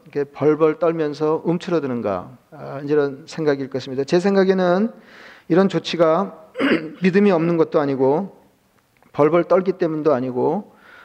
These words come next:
어, 지나친 것도 아니다. 아, 이것이 제 생각입니다. 아, 최근 한국 통계에 의하면, 어, 집단 감염 비율이 육십구 퍼센트입니다. 이게 제가 그저께, 그저께 통계거든요.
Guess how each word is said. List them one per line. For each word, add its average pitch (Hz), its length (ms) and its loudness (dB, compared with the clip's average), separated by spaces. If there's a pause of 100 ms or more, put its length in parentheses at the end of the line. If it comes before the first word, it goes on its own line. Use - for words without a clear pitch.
(140)
어, 120 460 0 (220)
지나친 160 480 -2
것도 143 200 0
아니다. 117 520 -2 (100)
아, 120 260 -8
이것이 139 240 -10
제 135 360 -2
생각입니다. 135 1080 -4 (560)
아, 139 160 2
최근 202 680 2
한국 202 360 2
통계에 180 280 0
의하면, 147 680 2 (680)
어, 135 180 2 (100)
집단 190 600 -2
감염 170 460 0
비율이 160 360 0
육십구 160 440 -8
퍼센트입니다. 139 640 -4
이게 180 200 0
제가 170 300 -4
그저께, 175 400 -4 (220)
그저께 185 360 -2
통계거든요. 143 680 -4